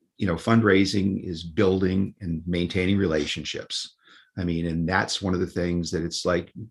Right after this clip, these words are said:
having a relationship with your daughter or your wife or your mom and dad or your best friend. You know, it's, it's work, <laughs> it's back and forth,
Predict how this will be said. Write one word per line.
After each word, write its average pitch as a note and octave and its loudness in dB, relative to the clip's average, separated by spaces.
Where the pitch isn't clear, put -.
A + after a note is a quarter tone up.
having F#2 0
a E2+ 2
relationship F2 0
with E2 -4
your D#2 -2
daughter F2+ 2
or D#2 -4
your D#2+ -8
wife F2+ -2
or E2 -6
your D#2 -10
mom F#2 0
and D#2 -6
dad F#2 0
or D#2 -2
your D#2 -4
best F#2+ 0
friend. F#2 2
You G2+ 2
know, F2 2
it's, - -2
it's - -8
work, F2+ 0
<laughs> - -6
it's G2 -4
back F2+ -2
and E2 -6
forth, A#2+ 4